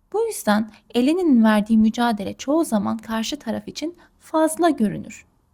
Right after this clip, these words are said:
Ama onun iç dünyasında bu hayatta kalma çabasıdır. İşte bu noktada ilişkiyi anlamak için travma kuramı devreye giriyor. Çünkü bu iki karakter de güvenli bir zeminde bağlanmıyor.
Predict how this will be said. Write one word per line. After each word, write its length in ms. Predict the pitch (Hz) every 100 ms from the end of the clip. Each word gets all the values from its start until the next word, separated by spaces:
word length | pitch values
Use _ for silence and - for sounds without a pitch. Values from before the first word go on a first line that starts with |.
| _ _ _ _ _ _
Ama 420 | - 349 233 - -
onun 220 | 247 359
iç 260 | 339 -
dünyasında 720 | 269 233 208 185 - 165 - 208
bu 160 | 339 _
hayatta 500 | 220 214 208 - 269
kalma 360 | - - 180
çabasıdır. 640 | - 196 202 - - 208 _ _ _ _ _ _
İşte 340 | 403 - - 247
bu 100 | 403
noktada 520 | 180 - - - - _ _ _ -
ilişkiyi 560 | 269 294 - - 196 -
anlamak 420 | 214 226 302 302
için 320 | - 277 320 _
travma 460 | - 240 254 247 214
kuramı 460 | - 180 202 240 339 _ _ -
devreye 400 | 220 208 190 202
giriyor. 400 | 226 196 - - _ _ _ _ _
Çünkü 420 | - 440 403 233 220
bu 100 | -
iki 180 | 269
karakter 580 | - 269 240 226 262 247
de 60 | 208
güvenli 420 | 196 214 220 247
bir 80 | 220
zeminde 560 | 196 196 208 233 320
bağlanmıyor. 560 | 220 202 202 - 202 208